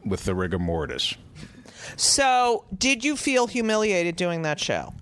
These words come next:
Speaker 1: I never feel humiliated, even
Speaker 2: Right.
Speaker 1: right now, standing naked over you,
Speaker 2: Right.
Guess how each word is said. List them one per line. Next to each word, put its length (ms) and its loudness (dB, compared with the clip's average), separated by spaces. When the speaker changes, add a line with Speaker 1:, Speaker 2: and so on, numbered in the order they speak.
Speaker 1:
I 140 2
never 280 0
feel 380 2
humiliated, 880 -4
even 240 0
Speaker 2:
Right. 80 -2
Speaker 1:
right 220 2
now, 540 -4
standing 520 0
naked 380 0
over 320 0
you, 220 -4
Speaker 2:
Right. 400 2